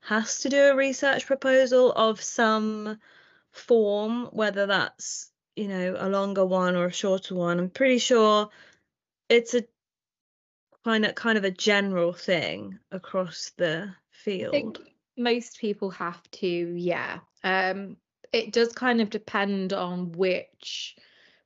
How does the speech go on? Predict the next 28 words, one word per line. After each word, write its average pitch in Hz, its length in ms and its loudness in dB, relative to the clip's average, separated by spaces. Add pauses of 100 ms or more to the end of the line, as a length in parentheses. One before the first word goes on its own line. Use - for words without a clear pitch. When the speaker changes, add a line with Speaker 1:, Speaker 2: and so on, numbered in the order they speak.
(440)
Speaker 2:
sort 190 200 0
of 175 60 -6
path 190 360 0
you're 196 80 0
going 175 280 -4
down. 185 300 -8
So 190 100 -6
if 185 120 -6
you're 196 80 2
going 208 440 2
for 208 120 -4
a 190 40 -4
P 190 260 -2
H 185 280 -2
D 190 260 -2
where 190 440 -6 (360)
the 123 80 2
project's 202 440 0
already 190 280 2
there 185 360 2 (100)
and 202 100 -8
you're 190 100 -2
gonna 185 100 -2
be 185 100 -2
joining, 185 300 0
like, 175 160 -8
a 165 40 -12
team, 226 720 2